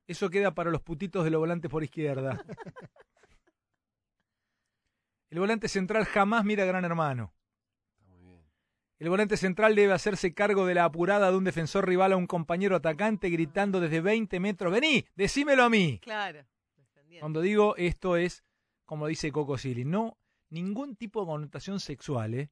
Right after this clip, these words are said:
Speaker 2: Ujú.
Speaker 1: Tiene que ver con una, con una cosa de modernidad, como dice Coco. El volante central está habilitado a pedir el cambio al identificar al plateísta puteador para ir a buscarlo. El volante central debería ser apodado hacha, indio, gurka,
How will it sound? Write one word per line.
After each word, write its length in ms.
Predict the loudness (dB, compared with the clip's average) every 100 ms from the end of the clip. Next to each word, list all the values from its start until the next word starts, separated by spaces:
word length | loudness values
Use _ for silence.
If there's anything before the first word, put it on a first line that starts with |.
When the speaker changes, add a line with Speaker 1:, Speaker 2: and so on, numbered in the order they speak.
| _
Speaker 2:
Ujú. 160 | -20
Speaker 1:
Tiene 200 | -12 -10
que 80 | -6
ver 100 | -6
con 80 | -6
una, 320 | -6 -6 -8
con 140 | -8 -8
una 160 | -8
cosa 240 | -10 -10 -8
de 100 | -8
modernidad, 560 | -8 -8 -6 -6 -6
como 220 | -8 -10
dice 220 | -10 -10 -18
Coco. 280 | -20 _ _ _ _ _ _ _ _ _ _ _ _ _ _ _ _ _ -8
El 100 | 0
volante 280 | 0 0 -2
central 300 | -4 0 -2
está 160 | 0
habilitado 360 | 0 0 0 0
a 40 |
pedir 160 | 2 2
el 140 | 2
cambio 420 | -2 -6 -2 -4 _ _
al 280 | 0 0 0 -4
identificar 880 | -6 -6 -6 -8 -6 -4 2 2 4
al 140 | 0
plateísta 600 | -2 -4 -2 -4 -2 -6
puteador 720 | -6 -10 -4 0 2 2 0
para 160 | 0 -2
ir 80 | 2
a 40 |
buscarlo. 640 | 0 0 -2 -2 -4 -6 _ _ _ _ _ _ _ _ _ _ _ _ _ _ _ -20 _ _ _ _ _ _
El 120 | 0
volante 280 | 2 4 2
central 360 | 0 2 4 6
debería 320 | 4 4 0
ser 180 | 2 2
apodado 480 | 2 2 2 4 4
hacha, 380 | 2 0 0 0
indio, 380 | 0 0 0
gurka, 580 | 2 2 0 -2 -2 -4